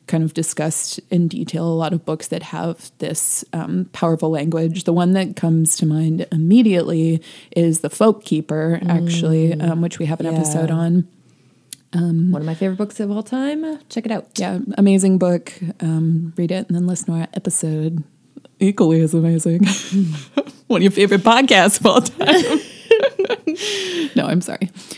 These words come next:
Speaker 1: Uh, yeah, and I always really like that. I love seeing what different authors do with that type of, like, name magic, word magic. Um,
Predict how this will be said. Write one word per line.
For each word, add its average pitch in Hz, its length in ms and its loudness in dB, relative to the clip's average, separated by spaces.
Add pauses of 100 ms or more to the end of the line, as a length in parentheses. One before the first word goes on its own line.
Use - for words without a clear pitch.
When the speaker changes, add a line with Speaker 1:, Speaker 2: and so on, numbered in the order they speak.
(300)
Speaker 1:
Uh, 160 880 4 (580)
yeah, 262 280 6
and 202 140 6
I 196 60 6
always 196 240 4
really 180 180 2
like 165 260 -2
that. 160 500 -2
I 170 180 0 (400)
love 165 180 -2
seeing 160 220 -2
what 160 140 -4
different 160 260 -6
authors 165 520 -4
do 185 260 -4
with 180 180 -4
that - 180 -8 (220)
type - 340 -10
of, - 360 -8 (180)
like, - 220 -20
name 170 300 -2
magic, - 500 -6
word - 280 -6
magic. - 600 -6 (280)
Um, 170 540 2